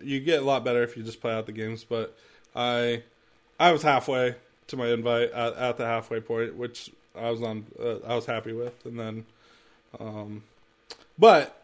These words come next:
I, I d-, I still always catch myself playing dumb shit. Like, that's just, that's just what I do.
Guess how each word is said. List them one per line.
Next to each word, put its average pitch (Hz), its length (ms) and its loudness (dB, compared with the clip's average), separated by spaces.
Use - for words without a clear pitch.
I, 127 140 -14
I 147 100 -8
d-, 143 180 -6
I 135 100 -2
still 175 500 2
always 139 260 4
catch 143 220 -2
myself 117 340 -4
playing 110 240 -4
dumb 113 200 -2
shit. 117 380 -8
Like, 107 280 -14
that's 135 180 -6
just, 151 360 -8
that's 156 240 -2
just 170 160 -10
what 165 100 -2
I 147 60 2
do. 139 360 -4